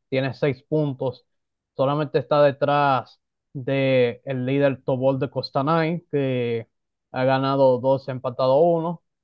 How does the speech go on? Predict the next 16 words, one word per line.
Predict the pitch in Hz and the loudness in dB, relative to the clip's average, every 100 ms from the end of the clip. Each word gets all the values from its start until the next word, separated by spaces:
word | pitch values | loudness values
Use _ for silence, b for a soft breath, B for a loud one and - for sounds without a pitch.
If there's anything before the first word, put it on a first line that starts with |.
| _ | _
tiene | - 135 131 | -8 -6 -6
siete | 143 143 143 | -4 -4 -4
puntos, | - 196 190 180 160 | -4 -4 0 2 2
y | 151 | 2
el | 143 127 | 0 -2
Kare-, | 135 131 139 - - | -2 -2 -2 -8 -8
Kairat | 135 123 135 135 | -4 -2 -2 -2
de | 147 | -4
Al-, | 139 135 _ - - | -4 -6 _ -20 -8
Almatá, | 139 135 131 120 - 131 117 _ | -6 -4 -4 -6 -4 -6 -6 _
que | - 117 | -10 -10
tiene | - 123 127 | -8 -10 -10
siete | - - 123 123 113 | -12 -8 -8 -6 -12
puntos. | - 110 110 _ - _ _ _ _ _ _ _ | -14 -20 -20 _ -20 _ _ _ _ _ _ _
Lo | 143 143 139 | 0 2 2
mismo, | 160 196 190 196 196 196 180 - | 2 0 0 0 0 0 -2 -8